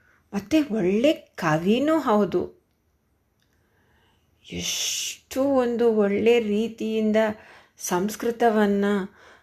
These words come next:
ಮ್, ವ್ಯಾಕರಣೆಯನ್ನ ಹೇಳ್ಕೊಡ್ತಾ ಇದ್ದ ಗೊತ್ತಾ?"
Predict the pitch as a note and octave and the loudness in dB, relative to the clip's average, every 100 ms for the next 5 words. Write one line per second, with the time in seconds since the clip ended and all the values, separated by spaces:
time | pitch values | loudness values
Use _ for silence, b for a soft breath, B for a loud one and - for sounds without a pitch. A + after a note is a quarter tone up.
0 | _ G3 F#3 F3+ F3 E3+ E3+ E3 E3+ A3+ | _ -8 -2 0 0 0 -2 -4 -2 -2
1 | F#3+ G#3 A3+ A#3+ B3 A3+ A3+ A#3 F#3 F#3 | -2 -2 0 0 2 2 2 -2 -2 0
2 | G#3 A3 A3 - A3 G#3+ G#3 G#3 G3 G3 | 0 0 -2 0 -2 -2 -2 -2 -4 -6
3 | G#3+ B3 D4+ | -6 -6 -6